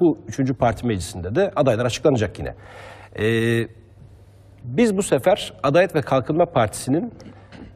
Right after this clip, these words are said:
e, ve Milliyetçi Hareket Partisi'nin nerelerde ortak aday çıkarıyorlar,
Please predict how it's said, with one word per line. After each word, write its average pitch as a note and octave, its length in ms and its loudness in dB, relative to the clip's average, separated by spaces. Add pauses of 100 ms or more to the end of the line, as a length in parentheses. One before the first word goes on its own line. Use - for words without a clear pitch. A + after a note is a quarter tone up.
e, G2 100 -10 (520)
ve D3+ 160 4
Milliyetçi C#3+ 420 2
Hareket C#3 340 2
Partisi'nin A2+ 560 -2 (600)
nerelerde A2+ 760 4 (500)
ortak A#2 320 -4
aday F#2+ 160 -2
çıkarıyorlar, C3 640 -2